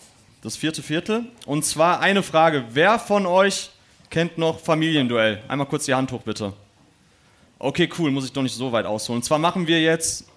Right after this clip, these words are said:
die jeden Tag N B A Familienduell Edition.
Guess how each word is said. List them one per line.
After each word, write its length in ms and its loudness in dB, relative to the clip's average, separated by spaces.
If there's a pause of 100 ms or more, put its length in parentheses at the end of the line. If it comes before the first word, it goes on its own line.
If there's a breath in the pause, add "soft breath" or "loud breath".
(120)
die 120 -2
jeden 160 0
Tag 200 0
N 140 -4
B 100 0
A 220 2 (380 loud breath)
Familienduell 760 2
Edition. 520 -4